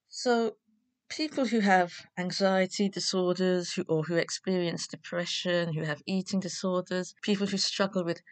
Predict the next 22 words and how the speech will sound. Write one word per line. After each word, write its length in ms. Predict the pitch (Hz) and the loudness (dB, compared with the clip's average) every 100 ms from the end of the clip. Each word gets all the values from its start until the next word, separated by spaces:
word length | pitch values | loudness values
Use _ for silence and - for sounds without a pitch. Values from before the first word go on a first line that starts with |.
| - - | -14 -12
perfectionism 920 | - - - - 202 202 196 220 202 | -4 -6 -4 -2 0 0 0 0 0
or 180 | 175 170 | 0 0
workaholism, 840 | 175 196 208 196 196 190 208 202 202 _ - | 4 2 2 0 0 0 0 0 -2 _ -6
can 340 | - 294 302 | -2 0 0
benefit 720 | 262 254 269 214 156 160 - - | 4 4 4 2 0 -2 -4 -12
from 180 | - 180 | -4 0
the 100 | 180 | 2
many 340 | 185 208 247 240 | 2 2 2 0
forms 400 | - 202 185 170 | 2 2 2 -2
of 140 | - - | -4 2
energy 360 | 196 185 - | 4 4 2
healing 440 | 175 - 175 170 175 | -4 -2 -2 -2 -2
medicine 480 | 185 170 - 160 156 | -4 -4 -4 -4 -2
that 180 | 160 | -2
are 100 | - - | -2 0
out 220 | 160 143 | 0 0
there 140 | - 139 | -2 -6
today, 440 | - - - - - | -6 -6 -6 -4 -6
that 160 | - | -4
are 80 | - | -2
available 500 | 147 147 156 139 139 | -2 -2 -2 -4 -8
today. 400 | 127 - - - | -10 -12 -14 -14